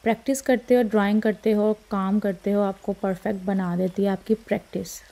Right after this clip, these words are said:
तो practice करते रहें, आयतें लिखें, कुछ भी लिखें, कोई भी काम करें, बस अल्लाह दा वास्ता है,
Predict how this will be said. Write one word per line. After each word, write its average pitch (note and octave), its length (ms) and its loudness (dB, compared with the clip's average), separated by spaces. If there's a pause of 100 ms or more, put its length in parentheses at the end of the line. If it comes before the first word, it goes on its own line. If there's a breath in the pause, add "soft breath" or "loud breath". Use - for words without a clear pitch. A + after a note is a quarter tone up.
(460)
तो B3+ 80 2
practice C4 440 0
करते B3 360 2
रहें, A#3 300 4
आयतें A3+ 420 0
लिखें, G#3+ 400 2
कुछ A#3+ 320 -6
भी G#3+ 100 0
लिखें, G3 400 -4
कोई G#3 220 -2
भी G3+ 100 0
काम F#3 360 -4
करें, F#3 380 -4
बस F#3 280 -10
अल्लाह G3 200 -2
दा G3 140 -2
वास्ता F3+ 400 -6
है, F#3 80 -8